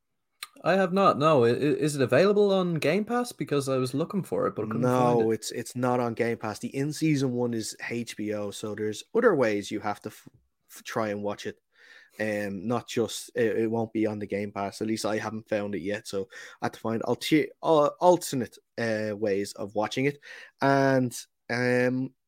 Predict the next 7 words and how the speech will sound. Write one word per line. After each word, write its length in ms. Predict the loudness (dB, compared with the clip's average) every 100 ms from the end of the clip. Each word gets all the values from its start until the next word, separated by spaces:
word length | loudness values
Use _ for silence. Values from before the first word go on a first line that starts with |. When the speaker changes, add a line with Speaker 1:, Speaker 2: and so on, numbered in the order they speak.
| _ _ -6
Speaker 2:
there's 200 | -4 -2
some 260 | -2 -2
dysfunction 640 | -4 -6 0 0 2 -4 -6 -10 6 6 8 4
<laughs> 500 | 4 -4 -8 -2 6
in 240 | 6 8
that 200 | 6 6
team. 380 | 4 4 4